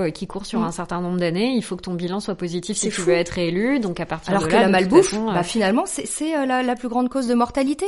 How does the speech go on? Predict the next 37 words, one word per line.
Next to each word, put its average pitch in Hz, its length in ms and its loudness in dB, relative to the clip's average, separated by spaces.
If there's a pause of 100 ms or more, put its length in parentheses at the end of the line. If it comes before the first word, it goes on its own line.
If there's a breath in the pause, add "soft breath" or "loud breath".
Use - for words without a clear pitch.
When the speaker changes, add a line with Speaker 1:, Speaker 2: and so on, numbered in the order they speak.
Speaker 2:
parce 180 200 -2
Speaker 1:
Ouais. 151 60 -6
Speaker 2:
que 285 60 -2
les 269 160 4
maladies, 208 500 2 (240 loud breath)
diabète, 226 680 0
cardiaque, 208 420 -2
et 190 100 -2
cetera, 240 360 -6
ça 269 160 -4
vient 277 200 0
de 262 60 2
la 226 80 2
bouffe. 202 320 -8
Speaker 1:
Bien 180 100 -4
sûr. 247 240 -8
Speaker 2:
Donc, 226 320 2
et, 190 260 -2
et - 20 2
là, 214 140 0
t'as, 208 220 2
tu - 140 -8
retournes 254 600 0
sur, 214 240 -8
euh, 190 100 0
l'écologie 233 480 -4
finalement, 233 380 -2
puisque 214 300 -8
t'es 214 100 -12
sur 190 180 -8
l'industriel. 180 500 -6
L'écologie, 247 480 -2
c'est 202 140 -6
beaucoup 190 340 -8
dans 202 140 -2
l'assiette. 208 500 -6
Speaker 1:
Mm. 180 60 -4